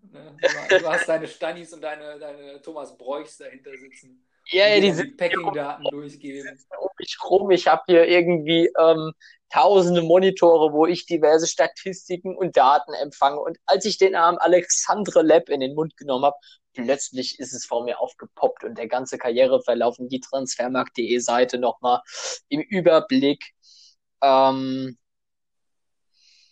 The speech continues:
Speaker 2: ja,
Speaker 1: Ja, ich
Speaker 2: und
Speaker 1: sag
Speaker 2: am
Speaker 1: dir,
Speaker 2: sechsten
Speaker 1: scheiß auf München. Du bist eigentlich der Typ im, im Keller in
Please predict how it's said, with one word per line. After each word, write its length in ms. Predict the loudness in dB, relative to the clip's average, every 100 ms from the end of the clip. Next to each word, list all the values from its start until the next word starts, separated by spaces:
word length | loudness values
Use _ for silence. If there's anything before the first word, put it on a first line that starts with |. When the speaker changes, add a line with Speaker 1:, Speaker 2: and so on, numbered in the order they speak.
| _ _ -2
Speaker 2:
ja, 120 | 0
Speaker 1:
Ja, 40 | 2
ich 60 |
Speaker 2:
und 60 | 2
Speaker 1:
sag 40 | 2
Speaker 2:
am 40 |
Speaker 1:
dir, 60 | 2
Speaker 2:
sechsten 300 | -2 -2 -12
Speaker 1:
scheiß 300 | -6 -6 -2
auf 120 | -2
München. 320 | -2 -6 -12
Du 80 | -10
bist 180 | -10 -8
eigentlich 240 | -10 -10 -10
der 140 | -12
Typ 220 | -14 -18
im, 220 | -20 -20 _
im 140 | -20
Keller 260 | -12 -12
in 60 | -10